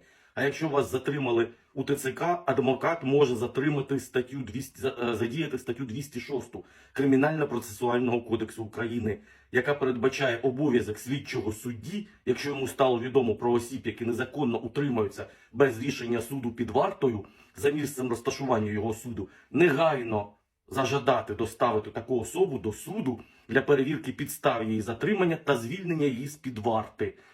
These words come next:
якщо такі підстави відсутні. Отже, це є дійсним механізмом вашого захисту, який потребує не кількох днів, а лише досить швидко робиться на протязі одного дня.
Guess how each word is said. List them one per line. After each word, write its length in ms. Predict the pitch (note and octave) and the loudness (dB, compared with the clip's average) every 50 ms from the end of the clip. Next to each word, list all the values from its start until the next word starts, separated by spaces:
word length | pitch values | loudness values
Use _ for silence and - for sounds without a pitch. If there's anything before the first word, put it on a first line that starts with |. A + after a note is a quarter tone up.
| - | -6
якщо 240 | - A2 - - D#3+ | -6 -4 -4 -4 -4
такі 240 | E3 C#3+ - - C#3 | -2 -2 -2 -2 -6
підстави 520 | - B2+ A#2 - - - B2+ B2 B2 A2+ - | -8 -8 -12 -6 2 2 2 4 2 -2 -6
відсутні. 600 | F2+ G2 - - - C3 B2+ A2+ - - F#2+ F#2 - - _ - - _ - | -8 -10 -10 -10 -8 -6 -6 -6 -6 -8 -10 -12 -12 -16 _ -20 -20 _ 2
Отже, 400 | - E3+ D#3+ A#2 F#2 G#2+ G2+ - - _ _ _ _ | 4 4 4 4 2 -2 -6 -6 -8 _ _ _ _
це 280 | - - F3 F#3+ G3 - | -8 -2 -2 0 0 0
є 200 | C3 A#2+ D#3+ D3+ | 0 0 0 0
дійсним 580 | B2 G#2+ B2+ E3+ F3+ D3+ - - A#2+ A2 G#2+ G#2 | 0 0 -4 -4 -4 -4 -4 -4 -6 -4 -4 -4
механізмом 560 | G#2+ - A2+ A#2 D3 C#3+ A#2 C3+ B2 A2+ G2 | -4 -4 -2 -2 0 0 -2 -2 -4 -4 0
вашого 540 | - A#2+ B2+ - - A#2 G#2+ G#2+ G#2 - - - | 2 2 2 2 -2 -6 -4 -4 -6 -8 -10 -10
захисту, 560 | - B2 B2+ C3 A#2 - - G#2 - - G#2+ | -2 0 0 0 0 -2 -6 -12 -6 -4 -4
який 220 | G2 - - B2 | -4 -2 -4 -8
потребує 540 | A#2+ - A#2 - - B2+ A#2 C3 C#3+ B2 A2+ | -4 -4 -4 0 0 0 0 2 2 2 2
не 100 | A#2 B2 | 2 2
кількох 440 | - A#2+ G#2+ - - F3+ F#3+ D3+ C#3 | 0 -2 -4 4 4 4 4 4 0
днів, 260 | D#3 F#3 F#3+ F3+ D#3+ - - _ _ _ _ _ - | -4 -2 -2 -2 -4 -8 -14 _ _ _ _ _ 2
а 120 | C3+ C#3+ | 2 4
лише 500 | C#3 B2+ A#2+ - - D3 D#3+ E3 E3 - - - _ _ _ _ _ _ _ | 4 2 -2 -4 -4 -2 0 0 -2 -2 -8 -20 _ _ _ _ _ _ _
досить 420 | G2 G2 C3 C#3+ C#3+ C#3+ C3 A#2+ - | -6 0 2 2 4 2 0 -4 -4
швидко 420 | - - C#3 D3+ D#3+ - - C#3 | -6 -2 0 0 0 2 4 6
робиться 420 | C#3+ C#3+ A#2+ C3 C3 - C3 B2+ B2 A#2+ | 6 6 6 4 2 2 -2 -4 -2 -2
на 100 | G#2+ G#2 | -4 -2
протязі 380 | - C3 C3+ - A#2 G#2 B2+ | -2 -2 -2 -2 -4 -4 -2
одного 520 | - B2 A#2+ A2 C3 C3 C3+ B2 G2 G2 - | -2 -2 -2 0 4 4 4 4 4 -2 -6
дня. 240 | - G2 G2 F#2+ | -6 -6 -10 -12